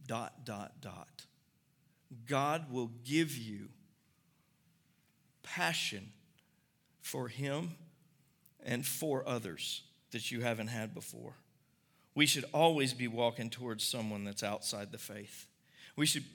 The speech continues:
that is why we're doing this on Halloween, because there are s-, kids that aren't going out any other time, and they're gonna walk through this yard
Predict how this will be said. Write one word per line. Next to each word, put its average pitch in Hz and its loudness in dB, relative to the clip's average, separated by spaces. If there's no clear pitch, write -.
that 165 12
is 147 0
why 139 8
we're 123 2
doing 104 -2
this - -8
on 156 10
Halloween, 120 -2
because 151 4
there 175 10
are 170 8
s-, - 2
kids 127 4
that 131 0
aren't 139 2
going 127 2
out 113 2
any 117 0
other 117 0
time, 101 -8
and 135 0
they're 139 6
gonna 127 2
walk 123 2
through 143 0
this 151 2
yard 123 0